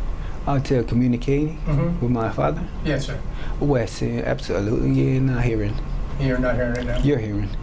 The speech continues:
Speaker 2: I'm hearing it.
Speaker 1: That's me, I'm coming to you.
Speaker 2: Understood. So through you, he speaks. Understood.
Speaker 1: Yes, yes.
Speaker 2: Anything else you want to add that we haven't asked you?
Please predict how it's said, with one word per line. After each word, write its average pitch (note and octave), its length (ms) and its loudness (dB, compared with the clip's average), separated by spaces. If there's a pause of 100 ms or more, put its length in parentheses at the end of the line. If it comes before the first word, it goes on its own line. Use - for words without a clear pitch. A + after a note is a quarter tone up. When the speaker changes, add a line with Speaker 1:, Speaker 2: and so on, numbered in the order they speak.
(140)
Speaker 2:
I'm B2+ 260 -2
hearing G#2+ 180 -4
it. - 120 0 (260)
Speaker 1:
That's G#2 200 0
me, A2+ 200 2
I'm G#2+ 140 2
coming G2 320 0
to - 120 0
you. G2+ 200 0 (140)
Speaker 2:
Understood. A#2 680 -2
So - 220 -2
through C3 280 0
you, B2+ 200 2
he B2 240 0
speaks. - 560 -2 (1120)
Understood. A#2+ 540 -2 (320)
Speaker 1:
Yes, G#2+ 320 0
yes. A#2+ 380 -2 (240)
Speaker 2:
Anything E3+ 360 0
else F3 300 -2
you E3+ 100 0
want E3+ 180 0
to D#3 120 -2
add D#3 260 0
that C3+ 160 0
we D3 140 0
haven't D3+ 300 0
asked - 380 -2
you? F3 140 -4